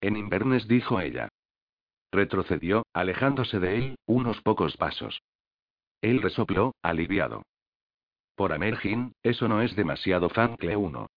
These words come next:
Estoy solo a pocos días y no muchas leguas de casa". Uno Fancle. Gaélico.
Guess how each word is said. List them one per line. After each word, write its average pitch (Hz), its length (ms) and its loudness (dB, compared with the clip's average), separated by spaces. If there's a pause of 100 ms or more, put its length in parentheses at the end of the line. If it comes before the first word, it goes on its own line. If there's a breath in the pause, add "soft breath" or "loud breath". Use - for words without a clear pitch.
(400)
Estoy 123 320 2
solo 131 300 2
a 113 40 0
pocos 92 340 2
días 98 300 2
y 107 60 2
no 98 160 2
muchas 120 340 2
leguas 95 400 2
de 71 140 -6
casa". - 360 -4 (840)
Uno 135 240 4
Fancle. 69 400 -4 (320)
Gaélico. 92 600 -4